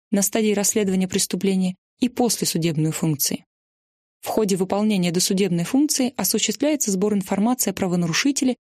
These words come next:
с целью оказания помощи суду в определении наиболее эффективного для данного лица вида наказания – лишения свободы или альтернативного наказания,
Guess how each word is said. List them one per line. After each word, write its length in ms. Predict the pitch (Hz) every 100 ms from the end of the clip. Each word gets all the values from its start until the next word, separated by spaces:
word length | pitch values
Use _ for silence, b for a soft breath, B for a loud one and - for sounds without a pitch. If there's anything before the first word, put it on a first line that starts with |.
| -
с 80 | -
целью 300 | 254 277 254
оказания 440 | 226 208 226 220
помощи 380 | 208 214 202 -
суду 320 | - 196 247
в 40 | 220
определении 600 | 190 180 190 226 220 190
наиболее 460 | 185 180 220 208
эффективного 680 | 180 196 - 247 254 220 190
для 140 | 175
данного 340 | 175 202 190 180
лица 340 | 185 - 233
вида 220 | 214 202
наказания – 680 | 190 185 214 196 170 156 - _ _ _ _ _
лишения 400 | 196 196 185 175
свободы 480 | - 196 185 269 269
или 340 | - 214 226 -
альтернативного 720 | 196 202 202 196 - 165 160
наказания, 580 | 156 - 156 160 156